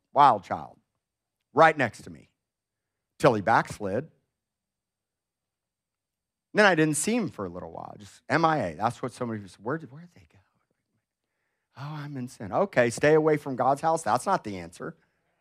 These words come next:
We even had people say, "Well, I'm going through a really hard time right now, and I don't really want everybody to see what I'm going through."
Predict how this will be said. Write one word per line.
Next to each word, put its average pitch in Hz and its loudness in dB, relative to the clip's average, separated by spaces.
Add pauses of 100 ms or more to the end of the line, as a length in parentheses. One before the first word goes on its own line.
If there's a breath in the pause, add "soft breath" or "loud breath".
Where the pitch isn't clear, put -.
(600)
We 147 4
even 151 2
had 160 4
people 151 -2
say, 135 -4
"Well, 135 2
I'm 127 -2
going 151 -4
through 147 -8
a 131 -4
really 131 -2
hard 120 -4
time 113 -6
right 101 -8
now, 98 -4
and 92 -12 (1080)
I 123 2
don't 127 -4
really 117 -4
want 107 -4
everybody 101 -4
to 92 -10
see - -10
what 95 -8
I'm 92 -10
going 95 -10
through." 78 -20